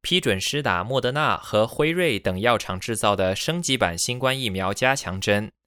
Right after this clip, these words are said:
这种新疫苗锁定目前占主流的奥密克戎变异株B A four和B A five。莫德纳和辉瑞的升级版疫苗都是二价疫苗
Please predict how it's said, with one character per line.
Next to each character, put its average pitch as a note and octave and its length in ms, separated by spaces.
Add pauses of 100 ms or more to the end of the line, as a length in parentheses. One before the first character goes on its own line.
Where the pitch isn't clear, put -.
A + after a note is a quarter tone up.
(340)
这 D3+ 140
种 A2+ 200
新 F3 240
疫 D#3 120
苗 G2 340
锁 G2+ 300
定 B2+ 180
目 C3 160
前 A2+ 220
占 C3 180
主 F2 220
流 F#2+ 200
的 A2+ 200
奥 C#3 180
密 C3 140
克 - 160
戎 G#2+ 180
变 D3 240
异 G2 140
株 A2 400
B B2+ 160
A C3 120
four C3 380
和 F#2+ 300
B A2 240
A A#2 80
five。 A2+ 380 (580)
莫 F3 120
德 C#3+ 140
纳 D3+ 240
和 A2+ 180
辉 D3+ 220
瑞 E3 180
的 A2 200
升 F3+ 260
级 C3 140
版 F2+ 200
疫 G#2+ 120
苗 F#2 400
都 A#2+ 120
是 A2 280
二 D3 200
价 G2+ 220
疫 G2+ 100
苗 F#2 440